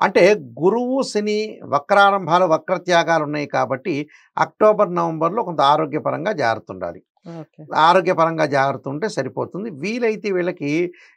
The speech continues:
Speaker 1: ఈ చతుర్థ స్థానంలో శని యొక్క దోషం పోవటానికి, ఆ, పరమేశ్వరుడికి నువ్వుల నూనెతో అభిషేకం చేయాలి. అంటే ఆయుర్వృద్ధి కలుగుతుందని శాస్త్రవచనం.
Speaker 2: ఓకే.
Speaker 1: అంటే నువ్వుల నూనెతో అభిషేకం చేయాలి. ఇది పురాతనంలో చెప్పబడింది నిజం
Speaker 2: ఉమ్,
Speaker 1: చెప్పాలంటే.
Speaker 2: ఉమ్.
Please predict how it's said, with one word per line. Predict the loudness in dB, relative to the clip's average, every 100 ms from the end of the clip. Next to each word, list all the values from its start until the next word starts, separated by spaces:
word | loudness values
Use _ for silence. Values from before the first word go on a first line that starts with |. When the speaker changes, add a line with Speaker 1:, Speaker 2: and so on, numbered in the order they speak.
| -2
Speaker 1:
ఈ | 0 0 -2 -2
చతుర్థ | -2 0 -2
స్థానంలో | -2 -2 -2 -2 -2 -2 -2 -8
శని | -10 -8 -4
యొక్క | -4 -6
దోషం | -4 -4 -4 -6 -4
పోవటానికి, | -2 0 0 -4 -6 -8 -8 -8 -10 _ _ _ _ _ 2
ఆ, | 4 6 4
పరమేశ్వరుడికి | 2 2 2 -2 -6 -10 -4 -4 -4
నువ్వుల | -4 -6 -4 -4
నూనెతో | -4 -4 -2
అభిషేకం | -2 -2 -4 -4 -8
చేయాలి. | -6 -6
అంటే | 0 4
ఆయుర్వృద్ధి | 6 6 4 0 -4 -8
కలుగుతుందని | -6 -6 -6 -8 -10 -6
శాస్త్రవచనం. | -4 -4 -6 -10 -10 -12
Speaker 2:
ఓకే. | -14 -20 -20 _ -20 _ -8
Speaker 1:
అంటే | 0 2
నువ్వుల | 0 -6 -6
నూనెతో | -4 -6 -4 -2
అభిషేకం | -2 -2 -4 -4 -6 -4
చేయాలి. | -4 -4
ఇది | -8
పురాతనంలో | -2 2 4 4 0 -4 -4
చెప్పబడింది | -4 -6 -4 -4 -4 -10
నిజం | -10
Speaker 2:
ఉమ్, | -8
Speaker 1:
చెప్పాలంటే. | -6 -6 -6 -8 -14
Speaker 2:
ఉమ్. | -14 -12 -14